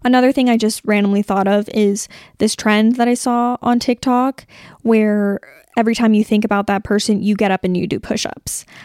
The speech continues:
I think it's a hilarious trend, honestly. And it's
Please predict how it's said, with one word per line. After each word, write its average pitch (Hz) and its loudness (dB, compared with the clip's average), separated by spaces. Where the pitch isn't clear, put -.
I 240 2
think 269 2
it's 294 0
a 269 2
hilarious 208 -2
trend, 185 -4
honestly. 208 -2
And 247 0
it's 269 -4